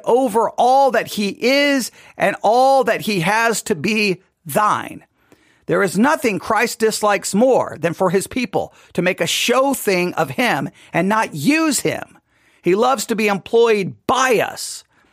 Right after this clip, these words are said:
The mo-, the more burdens we put on his shoulder, the more precious he will be to us. Let us be simple with him then,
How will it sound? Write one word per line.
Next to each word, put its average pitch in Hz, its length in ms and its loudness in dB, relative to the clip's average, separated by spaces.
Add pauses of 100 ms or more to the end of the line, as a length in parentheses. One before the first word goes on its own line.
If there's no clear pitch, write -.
(240)
The 170 100 2
mo-, 202 280 2
the 190 120 2
more 214 180 2
burdens 277 680 0
we 202 160 -2
put 233 180 0
on 214 160 2
his 180 120 0
shoulder, 240 640 2 (280)
the 156 80 0
more 170 200 2
precious 226 600 -2
he 214 80 -2
will 190 160 2
be 170 280 0
to 160 320 -2
us. - 580 -8 (520)
Let 233 400 0
us 208 260 0
be 180 180 -4
simple 277 580 2
with 262 240 0
him 127 240 -2
then, 113 400 -6